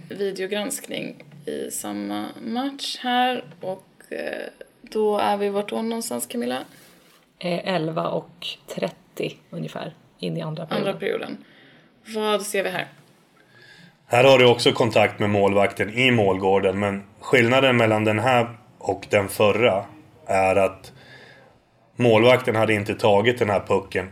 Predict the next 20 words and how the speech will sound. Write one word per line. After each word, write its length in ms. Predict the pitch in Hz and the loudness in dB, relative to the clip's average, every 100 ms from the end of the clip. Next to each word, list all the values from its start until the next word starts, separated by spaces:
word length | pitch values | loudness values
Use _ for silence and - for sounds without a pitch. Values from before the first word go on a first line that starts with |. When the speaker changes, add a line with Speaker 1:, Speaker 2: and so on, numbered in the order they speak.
| - - | -8 0
Speaker 3:
även 580 | 107 95 95 117 98 | 4 4 4 2 2
om 200 | 101 110 | 0 -2
inte 220 | 107 90 - | -2 -4 -2
klubban 420 | 113 92 95 98 | 0 2 0 0
hade 160 | 98 | 0
varit 400 | 98 104 110 113 | 2 4 2 0
där. 160 | - 87 - - - _ _ _ _ | -4 -8 -12 -20 -20 _ _ _ _
Och 120 | - | -2
då 160 | 101 101 | 2 2
ska 300 | - 101 104 | 4 4 6
det 200 | 101 90 - _ _ _ _ | 4 0 -10 _ _ _ _
bedömas 500 | 107 101 92 92 90 | 0 2 2 0 -2
mål 380 | 101 113 95 95 - _ _ _ - _ - | -4 -4 -6 -14 -20 _ _ _ -20 _ -10
i 100 | 87 | -6
det 60 | |
här 160 | 87 87 | -4 -2
läget. 500 | 87 87 - - - _ _ _ _ _ _ _ _ _ _ _ _ _ _ _ | -4 -8 -14 -20 -20 _ _ _ _ _ _ _ _ _ _ _ _ _ _ _
Målvakten 580 | 110 107 110 117 113 104 | 2 4 6 4 2 0
hade 220 | 104 98 | 2 2
alltså 460 | 95 92 - 90 | 2 0 -2 -4